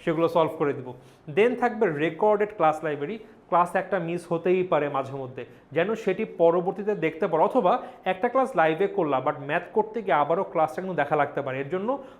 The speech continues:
প্রত্যেকটা ক্লাস রেকর্ডেড অবস্থা থাকবে তোমাদের এইচএসসি পরীক্ষা পর্যন্ত, so that তোমরা যখন ইচ্ছা তখন, যখন প্রয়োজন তখন তোমরা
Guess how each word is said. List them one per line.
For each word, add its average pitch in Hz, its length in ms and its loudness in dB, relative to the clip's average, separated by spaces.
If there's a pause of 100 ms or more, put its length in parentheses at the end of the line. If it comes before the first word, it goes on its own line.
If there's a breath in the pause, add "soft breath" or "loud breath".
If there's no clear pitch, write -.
(100)
প্রত্যেকটা 233 720 2
ক্লাস 180 520 2 (120)
রেকর্ডেড 185 420 0
অবস্থা 165 240 2
থাকবে 170 300 -2
তোমাদের 165 300 -4 (100)
এইচএসসি 202 440 -4
পরীক্ষা 180 340 -2
পর্যন্ত, 160 480 -4
so 156 60 -2
that 202 120 2 (100)
তোমরা 165 240 -2 (120)
যখন 180 340 2
ইচ্ছা 247 180 0
তখন, - 360 0 (380 loud breath)
যখন 202 360 4
প্রয়োজন 202 320 2
তখন 151 260 -2
তোমরা 156 220 -4